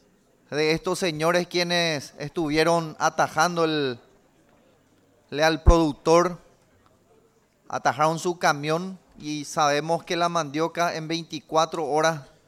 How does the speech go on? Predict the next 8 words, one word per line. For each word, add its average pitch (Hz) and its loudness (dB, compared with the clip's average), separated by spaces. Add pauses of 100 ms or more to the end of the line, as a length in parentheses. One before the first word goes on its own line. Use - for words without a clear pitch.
(480)
ya 151 0
pierde 175 0 (2000)
su, 151 -2 (2000)
su 165 -4
valor 165 6
en 143 -6
todo 170 4
sentido. 175 0